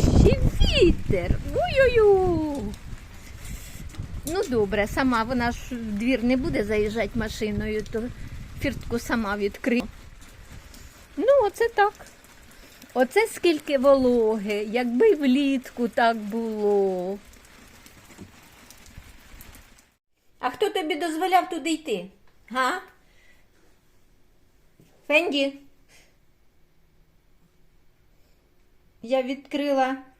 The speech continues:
думаю, заберу ті пакети, віднесу на другий поверх.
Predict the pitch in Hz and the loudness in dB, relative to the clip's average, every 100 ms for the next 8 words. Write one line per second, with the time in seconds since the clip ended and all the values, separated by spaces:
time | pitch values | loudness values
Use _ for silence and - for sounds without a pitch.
0 | _ _ _ _ - 254 262 254 240 247 | _ _ _ _ -6 -2 0 0 -2 -4
1 | 285 269 269 277 269 339 370 254 240 - | -4 -4 -6 -4 -4 -4 -4 -2 -4 -8
2 | - - - - - - - _ - - | -18 -20 -20 -20 -20 -20 -20 _ -20 -20
3 | - - 233 262 269 294 320 277 254 269 | -18 -12 -6 -2 -2 -2 -2 -2 -2 -2
4 | 247 269 240 226 208 208 | -4 -4 -4 -2 -2 -4